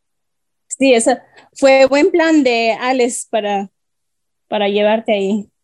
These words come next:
Pero sí, me, me alegra poder estar en los grupos legislativos en persona, los beneficios,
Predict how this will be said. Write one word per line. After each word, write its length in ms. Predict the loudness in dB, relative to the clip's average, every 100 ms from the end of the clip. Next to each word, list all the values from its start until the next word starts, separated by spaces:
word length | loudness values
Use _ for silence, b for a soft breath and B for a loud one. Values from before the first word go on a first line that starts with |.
| _ _ _ _ _ _ -4 2
Pero 200 | 4 4
sí, 360 | 4 2 0 _ _ _ _ _ _ _ _ _ -2
me, 420 | 2 2 0 -6 _ _ _ _ _
me 260 | 0 2 4
alegra 640 | 2 2 2 2 2 0 -4
poder 280 | -4 -2
estar 600 | -6 -4 -2 0 0 -4 _ -4
en 540 | -2 0 -2 -4 -4
los 100 | -2
grupos 320 | -2 0 2
legislativos 600 | 4 4 4 2 2 2
en 120 | 4 4
persona, 680 | 2 0 0 0 2 2 0
los 140 | -2
beneficios, 760 | -6 -12 -12 -4 -4 -2 -4